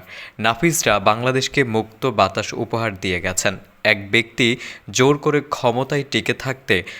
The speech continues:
নিরপরাধে কাউকে ছাড় দেয়নি।" আগামী দিনের ভবিষ্যৎকে ধ্বংস করে দিয়ে পালিয়ে গেছেন হাসিনা। আওয়ামী লীগ বারবার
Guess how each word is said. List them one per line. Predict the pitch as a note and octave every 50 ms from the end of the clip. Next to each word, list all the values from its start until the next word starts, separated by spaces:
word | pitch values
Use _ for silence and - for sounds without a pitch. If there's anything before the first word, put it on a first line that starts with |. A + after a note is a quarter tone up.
| - - -
নিরপরাধে | G#2+ G#2 A2+ B2+ C#3 C#3 C3 B2+ - C3+ C3 C3+ B2 A#2+ G#2 F#2+
কাউকে | F#2 - G#2+ G#2 G2+ G2+ - C#3+
ছাড় | C#3 - - - G#2+ F#2 F2+ -
দেয়নি।" | F#2 F2+ F2+ F#2 F#2+ F2+ - - _ _ _ _ _ _ - - - - - - - - -
আগামী | G#2+ A#2 B2 C#3+ D#3 D#3+ D#3+
দিনের | D3 E3 D#3+ E3+ F3 E3
ভবিষ্যৎকে | E3 - - B2 A#2 A#2+ C#3 C#3 - - - D#3 D3 - - - - G2+ G2+ G#2+ C3 - - - - _ _ _ - -
ধ্বংস | - B2+ A#2 A#2+ C3 B2+ - -
করে | D#3 D3 - D3 C#3+ C3+
দিয়ে | C3+ C#3+ A2 F#2
পালিয়ে | F2+ - G#2 G2+ G2 G#2 G2+ G2
গেছেন | G2 F#2+ - - C#3+ C3
হাসিনা। | A#2+ A2 G2+ - - - F2+ F2+ F2 - - - _ - _ -
আওয়ামী | - A2 A#2 C3 C#3 C#3 C#3+ D3
লীগ | D3+ D3 C#3+ -
বারবার | G#2 G#2 G#2+ G#2+ A2+ A#2+ B2 A#2 G#2